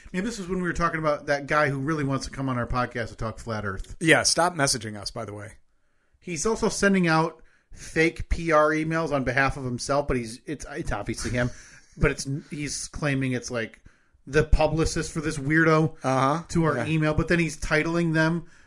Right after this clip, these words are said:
Speaker 1: like, R E
Speaker 2: Yeah.
Speaker 1: colon to make it look like he's replying to something.
Speaker 2: Right.
Speaker 1: Just stop, man.
Speaker 2: Yeah.
Speaker 1: You're not welcome here. We've decided, uh, in the, in light of the last few years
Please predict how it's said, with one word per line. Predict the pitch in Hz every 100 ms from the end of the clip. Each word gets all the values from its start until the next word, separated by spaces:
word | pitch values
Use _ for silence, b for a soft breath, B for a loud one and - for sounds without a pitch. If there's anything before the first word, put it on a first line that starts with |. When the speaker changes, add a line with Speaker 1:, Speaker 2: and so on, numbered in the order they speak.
| b 139
Speaker 1:
like, | 120 117 -
R | 147 151 156 156 -
E | 151 151 151 147 - - _ _ _ _ _
Speaker 2:
Yeah. | - 120 120 113
Speaker 1:
colon | 110 170 160
to | 156
make | 151 156
it | 151
look | 147 151
like | 156
he's | 151 143
replying | 135 151 143 143
to | 131
something. | - 143 147 143 139
Speaker 2:
Right. | 127 123 -
Speaker 1:
Just | 285 -
stop, | - 127 120
man. | 139 131 123
Speaker 2:
Yeah. | 107 95 _ -
Speaker 1:
You're | 202 220
not | 208 151
welcome | 156 160 160
here. | 147 160 160
We've | 156 147
decided, | 131 - 156 151 151 135 B B B 131
uh, | 113 117
in | 127 127
the, | 123 131
in | 147 131
light | 131 139
of | 127
the |
last | 123 135 131
few | - 139 127
years | 127 127 127 -